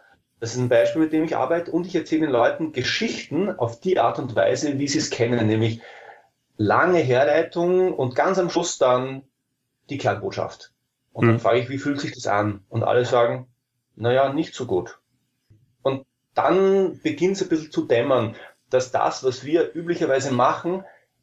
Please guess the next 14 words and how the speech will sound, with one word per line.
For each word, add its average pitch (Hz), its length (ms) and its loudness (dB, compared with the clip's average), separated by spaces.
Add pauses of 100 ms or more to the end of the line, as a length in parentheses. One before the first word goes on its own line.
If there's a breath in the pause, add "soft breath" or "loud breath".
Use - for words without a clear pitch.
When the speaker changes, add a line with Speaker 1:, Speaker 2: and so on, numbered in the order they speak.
Speaker 1:
ja 131 140 2
gar 123 220 2
nicht 180 180 -2
das 147 100 -10
Richtige 123 440 -4
ist, 95 180 -6
sondern 120 200 0
dass 117 200 -2
es - 120 -12
sich - 160 -10
sehr, 151 260 0
sehr 151 180 0
gut 226 320 -4
anfühlt, 117 680 -2